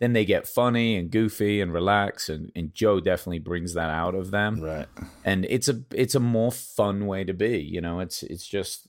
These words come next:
Speaker 1: like, it's more relatable.
Speaker 2: Absolutely.
Speaker 1: And that's definitely what he's becoming on, on these podcasts.
Speaker 2: Totally.
Speaker 1: And, you know, why even bother advertising on the Super Bowl with a Tesla commercial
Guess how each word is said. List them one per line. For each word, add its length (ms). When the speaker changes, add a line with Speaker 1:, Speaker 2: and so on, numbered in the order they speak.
Speaker 1:
like, 420
it's 140
more 240
relatable. 640
Speaker 2:
Absolutely. 380
Speaker 1:
And 80
that's 240
definitely 560
what 320
he's 280
becoming 480
on, 380
on 480
these 200
podcasts. 680
Speaker 2:
Totally. 340
Speaker 1:
And, 240
you 160
know, 140
why 320
even 300
bother 340
advertising 760
on 120
the 60
Super 300
Bowl 360
with 140
a 60
Tesla 360
commercial 600